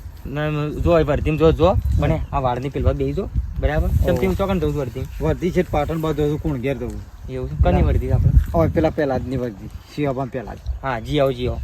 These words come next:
Speaker 1: દર્શન કરી આવો.
Speaker 2: હા,
Speaker 1: પેલા
Speaker 2: પણ
Speaker 1: કોઈ
Speaker 2: હવાઈ,
Speaker 1: છે.
Speaker 2: હવાઈ ટાઈમ નતો મળ્યો, એટલે મેં કીધું, "તમને ઈવન થોડી વાર થઈ ગઈ, જતો આવું."
Speaker 1: ઈવન પાછી ઈકન બાધા ચાલે છે?
Speaker 2: ઓહો, ઈકન બાધા.
Speaker 1: કશું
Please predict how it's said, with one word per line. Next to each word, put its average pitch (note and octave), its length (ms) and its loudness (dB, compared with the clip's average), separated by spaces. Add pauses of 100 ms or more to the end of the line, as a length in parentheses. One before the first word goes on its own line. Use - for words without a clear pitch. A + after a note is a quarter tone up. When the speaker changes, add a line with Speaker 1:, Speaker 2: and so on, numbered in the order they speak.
Speaker 1:
દર્શન C#3+ 260 4
કરી C#3 200 2
આવો. C3+ 120 4
Speaker 2:
હા, - 320 0
Speaker 1:
પેલા F3+ 180 2
Speaker 2:
પણ - 80 -4
Speaker 1:
કોઈ C#3 80 -2
Speaker 2:
હવાઈ, D#3 260 4
Speaker 1:
છે. - 140 -6
Speaker 2:
હવાઈ C#3+ 240 -2
ટાઈમ D3 200 -2
નતો D3+ 220 -4
મળ્યો, F3+ 240 -2
એટલે E3 160 -4
મેં D#3 120 -4
કીધું, D3 120 -10
"તમને D#3+ 540 -8
ઈવન D3 120 -6
થોડી D3 180 -4
વાર C3 200 -4
થઈ C#3 140 -10
ગઈ, C3+ 100 -10
જતો C3 320 -8
આવું." A2 280 -8
Speaker 1:
ઈવન D3+ 160 -4
પાછી D#3 140 -2
ઈકન F3 180 -6
બાધા E3 220 -2
ચાલે F3 280 -4
છે? F3+ 60 -4
Speaker 2:
ઓહો, D#3+ 180 2
ઈકન D3+ 200 -2
બાધા. B2+ 340 -4
Speaker 1:
કશું A#2 720 -12